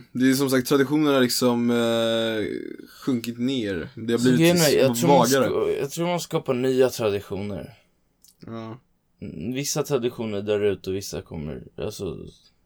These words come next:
Speaker 1: Jag tror man tar
Speaker 2: startas
Speaker 1: upp det sen när man blir äldre, när man får sina egna familjer och egna
Speaker 2: Ja.
Speaker 1: barn och allt det där.
Speaker 2: Alltså, något jag vill aldrig tappa, det är jul, alltså.
Speaker 1: Men jul tappar man inte. Eller alltså, jag hoppas inte det. Det är ju så här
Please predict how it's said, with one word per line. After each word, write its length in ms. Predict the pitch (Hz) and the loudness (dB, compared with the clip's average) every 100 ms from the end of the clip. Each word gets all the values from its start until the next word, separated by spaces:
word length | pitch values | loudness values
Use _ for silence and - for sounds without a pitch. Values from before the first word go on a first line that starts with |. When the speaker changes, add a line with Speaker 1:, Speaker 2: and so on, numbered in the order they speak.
| _ _ 123 | _ _ -4
Speaker 1:
Jag 120 | 107 | 0
tror 100 | 123 | 2
man 80 | 120 | 2
tar 20 | 131 | 4
Speaker 2:
startas 140 | 131 95 | 2 2
Speaker 1:
upp 40 | |
det 100 | 117 | -4
sen 160 | 113 110 | -4 -4
när 60 | 107 | -4
man 120 | 104 | -4
blir 100 | 110 | -2
äldre, 320 | 117 104 104 | -2 -4 -8
när 80 | 117 | -10
man 240 | 107 107 98 | -10 -10 -12
får 280 | - 113 | -8 -6
sina 260 | 101 - 110 | -6 -8 -8
egna 220 | 110 107 | -8 -10
familjer 500 | - 113 107 104 104 | -12 -12 -10 -10 -12
och 180 | 104 - _ _ _ - | -14 -16 _ _ _ -6
egna 220 | 113 120 | -2 0
Speaker 2:
Ja. 140 | 107 | 2
Speaker 1:
barn 280 | 104 107 104 | 0 -4 -6
och 80 | 104 | -10
allt 200 | 107 104 | -10 -10
det 80 | 101 | -6
där. 40 | |
Speaker 2:
Alltså, 160 | 95 135 | -2 4
något 280 | 160 160 151 | 4 4 2
jag 120 | 147 | 2
vill 160 | 143 | 6
aldrig 400 | 147 143 147 143 | 6 6 4 0
tappa, 380 | - 113 - 82 | 0 -2 0 -4
det 100 | 98 | -2
är 100 | 113 | -4
jul, 460 | 98 98 82 - 87 | -4 -6 -8 -10 -16
alltså. 280 | - - - | -16 -16 -12
Speaker 1:
Men 240 | 104 107 104 | -8 -6 -6
jul 260 | 107 107 | -6 -8
tappar 260 | 104 - 101 | -10 -14 -14
man 120 | 95 | -14
inte. 140 | 90 - _ _ _ _ _ - | -18 -20 _ _ _ _ _ -4
Eller 120 | 120 | 0
alltså, 200 | 117 123 101 - | 0 -2 -4 0
jag 120 | 123 | 2
hoppas 340 | 127 139 147 | 2 2 2
inte 140 | 120 110 | 2 -2
det. 100 | 104 | 0
Det 140 | 139 | 2
är 120 | 180 | 6
ju 120 | 151 | 4
så 120 | 127 117 | 4 -2
här 200 | 110 | -2